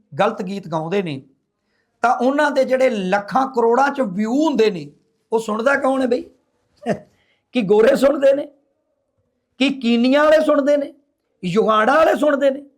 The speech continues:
ਕੌਣ ਸੁਣਦਾ ਹੈ? ਓਏ ਆਪਾਂ ਪੰਜਾਬੀ ਹੀ ਸੁਣਦੇ ਆ ਭਰਾਵੋ ਉਹਨਾਂ ਨੂੰ। ਆਪਾਂ ਆਪਣੀ ਵੀ ਥੋੜ੍ਹੀ ਬਹੁਤ ਸਮੱਤ ਵੱਲ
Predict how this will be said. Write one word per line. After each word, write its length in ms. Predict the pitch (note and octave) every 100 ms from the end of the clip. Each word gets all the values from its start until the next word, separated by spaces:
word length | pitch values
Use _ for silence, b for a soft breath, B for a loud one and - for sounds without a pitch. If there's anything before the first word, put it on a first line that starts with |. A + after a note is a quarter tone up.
| _ _ _ _
ਕੌਣ 300 | C4 D#4 F4+
ਸੁਣਦਾ 300 | B3 A#3+ G3+
ਹੈ? 160 | F3 B B -
ਓਏ 180 | B3
ਆਪਾਂ 360 | B3+ A#3+ - C4
ਪੰਜਾਬੀ 500 | B3+ A3 A3 G3+ C4+
ਹੀ 40 |
ਸੁਣਦੇ 400 | C#4 A3+ G#3 G#3+
ਆ 60 | A3
ਭਰਾਵੋ 360 | G3+ F#3+ F#3 D4
ਉਹਨਾਂ 220 | C4+ A3
ਨੂੰ। 100 | E3+ _ _ _ _ _ _ -
ਆਪਾਂ 300 | G#3 G#3 B3+
ਆਪਣੀ 320 | A#3+ - D4
ਵੀ 140 | D4 C4+
ਥੋੜ੍ਹੀ 280 | B3 A#3
ਬਹੁਤ 240 | A3 G#3 G3+
ਸਮੱਤ 460 | - F#3 F3 F3+
ਵੱਲ 320 | F#3+ F#3 F3+